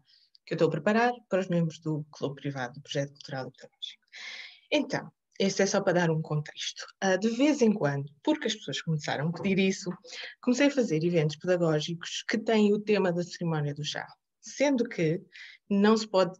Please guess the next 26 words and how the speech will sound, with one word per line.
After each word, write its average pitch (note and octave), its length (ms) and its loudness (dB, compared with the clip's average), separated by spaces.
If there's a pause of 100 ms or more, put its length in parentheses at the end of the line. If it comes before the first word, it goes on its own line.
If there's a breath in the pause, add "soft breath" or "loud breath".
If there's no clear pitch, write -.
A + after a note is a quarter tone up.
tecnicamente F3+ 840 2
fazer D#3+ 340 4
uma E3 140 2
cerimónia D#3 560 2
do D#3 100 -4
chá D3+ 360 2
sem D#3+ 240 0
ser D#3+ 380 2
num D#3 140 -2
certo D3+ 240 -4
tipo D3 180 -10
de - 80 -20
contexto E3 880 0
e E3+ 60 -6
sem D#3+ 180 -4
ser D3+ 280 -2
pessoalmente E3 760 -2 (240)
e E3+ 80 -6
sem D#3+ 160 -6
ser D#3+ 200 0
numa D#3 200 0
casa C3+ 280 -6
de - 100 -16
chá, D#3+ 340 2 (160)
et D3+ 100 -18
cetera. - 200 -8